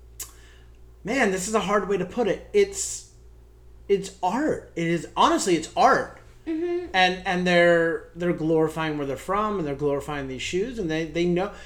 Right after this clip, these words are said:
Speaker 1: the thing. Well, here's the thing: in the setting of what they're at, they're at this Milan shoes fest, uh, shoe show, and they are, um, they know that this is a niche market. This is new.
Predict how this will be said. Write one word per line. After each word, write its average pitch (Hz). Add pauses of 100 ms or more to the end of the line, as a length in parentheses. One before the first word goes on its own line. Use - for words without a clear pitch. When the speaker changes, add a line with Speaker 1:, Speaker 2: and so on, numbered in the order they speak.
(120)
Speaker 1:
the 220
thing. 349
Well, 226
here's 220
the 190
thing: 175
in 185
the 180
setting 226
of 185
what 180
they're 165
at, 139
they're 135
at 135
this 135
Milan 143
shoes 139 (880)
fest, 156
uh, 135
shoe 196
show, 147
and 151
they 160
are, 151 (560)
um, 143
they 180
know 202
that 151 (200)
this 165
is 151
a 147
niche 143
market. 139
This 147
is 147
new. 160